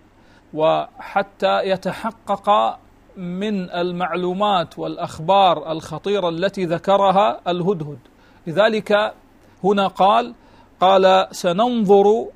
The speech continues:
أصدقت أم كنت من الكاذبين". فقال سليمان عليه السلام بجواب الحكيم، جواب المتأني،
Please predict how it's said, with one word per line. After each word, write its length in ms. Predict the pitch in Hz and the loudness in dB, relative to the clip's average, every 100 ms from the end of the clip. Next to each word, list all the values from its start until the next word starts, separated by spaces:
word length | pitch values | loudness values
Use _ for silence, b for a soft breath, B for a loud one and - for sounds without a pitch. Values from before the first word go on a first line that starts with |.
| _ _ - | _ _ -4
أصدقت 680 | 185 190 170 208 202 - 190 190 208 _ _ _ - | -2 0 0 0 0 -4 -2 0 -2 _ _ _ -6
أم 180 | 175 170 | -6 -6
كنت 600 | - 202 185 202 196 202 - _ - | -6 -4 -2 0 0 -2 -10 _ -8
من 200 | 180 196 | -4 -2
الكاذبين". 720 | 185 185 180 160 175 160 127 - b b b b | -4 -2 -2 -2 -4 -6 -10 -16 b b b b
فقال 460 | - 165 - 285 247 | -8 -6 -2 0 0
سليمان 480 | - 226 220 233 214 | 0 0 0 0 -2
عليه 280 | 196 208 196 | -2 -2 -2
السلام 580 | 185 196 180 208 233 - _ _ _ - | -2 0 2 2 -2 -8 _ _ _ -16
بجواب 600 | 165 175 175 175 196 160 123 _ _ _ _ - | -10 -4 0 4 4 2 -4 _ _ _ _ -6
الحكيم، 760 | 170 - 175 - 180 208 208 - _ _ _ _ | -6 -6 -8 -6 -6 -6 -10 -18 _ _ _ _
جواب 520 | 135 156 165 190 160 131 _ _ _ _ 175 | -6 0 2 4 2 -4 _ _ _ _ -4
المتأني، 1080 | 175 170 170 175 175 196 202 214 220 202 | -4 -4 -4 -4 -2 -2 -2 -4 -6 -14